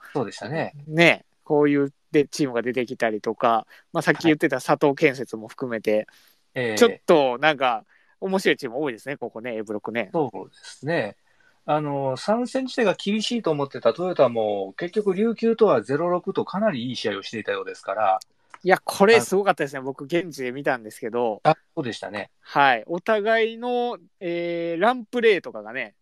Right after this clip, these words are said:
Speaker 2: じわじわ出るんですけど、
Speaker 1: はい。
Speaker 2: 最後、得点しきらないというところでディフェンスが守って、で、
Speaker 1: うん。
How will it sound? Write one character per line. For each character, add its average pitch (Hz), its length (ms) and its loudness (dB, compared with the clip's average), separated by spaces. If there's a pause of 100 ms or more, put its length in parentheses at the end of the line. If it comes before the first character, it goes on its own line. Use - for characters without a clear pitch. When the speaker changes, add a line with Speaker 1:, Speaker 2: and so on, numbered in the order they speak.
Speaker 2:
じ 156 140 -2
わ 175 120 4
じ 123 120 -14
わ 107 100 -10
出 135 140 -4
る 147 140 -4
ん 127 40 -20
で 107 80 -16
す - 100 -20
け 123 100 -6
ど、 120 240 0 (320)
Speaker 1:
は - 180 4
い。 220 40 8
Speaker 2:
最 226 60 2
後、 143 160 2
得 180 300 -2
点 165 240 0
し - 140 -12
き 151 200 -4
ら 143 180 2
な 117 140 -4
い 104 60 -4
と - 100 -4
い 117 80 -2
う 113 40 -6
と 123 80 -8
こ 120 80 -2
ろ 113 40 0
で 127 140 -2
デ - 0 -
ィ 156 40 -4
フ 151 60 -4
ェ 127 80 -6
ン 120 60 -14
ス 127 100 -8
が 120 220 2 (260)
守 120 280 -2
っ - 20 -20 (180)
て、 117 260 0 (420)
で、 156 280 2
Speaker 1:
う - 20 -10
ん。 95 200 -14